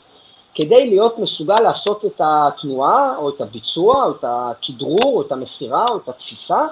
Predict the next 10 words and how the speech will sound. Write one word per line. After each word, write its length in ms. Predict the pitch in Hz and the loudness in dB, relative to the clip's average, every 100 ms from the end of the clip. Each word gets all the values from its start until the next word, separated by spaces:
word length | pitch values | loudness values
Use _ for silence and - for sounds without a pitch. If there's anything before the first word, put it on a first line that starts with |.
| - - - - _ | -8 -20 -20 -20 _
בצורה 360 | 143 143 175 214 | -12 -8 0 0
כזאת 320 | 214 185 233 | 0 -2 -2
שהיא 160 | 208 175 | -2 -4
מסונכרנת 720 | - - 156 - 196 214 214 - | -4 -6 -6 -2 -2 0 -2 -8
לביצוע 1120 | 165 156 160 - 151 151 147 131 - 185 160 131 | -4 0 0 -2 -6 -6 -6 -10 -8 -2 0 0
עצמו. 360 | - 151 110 - _ _ _ _ _ - - | -4 -6 -6 -8 _ _ _ _ _ -18 -8
לדוגמה, 640 | 147 147 143 165 190 190 175 - _ _ _ | -6 -4 -4 0 2 4 2 0 _ _ _
כתרגיל 600 | - - 156 143 202 196 | -6 0 -2 0 0 2
מאוד 200 | 170 190 | 2 2
מאוד 160 | 190 | 2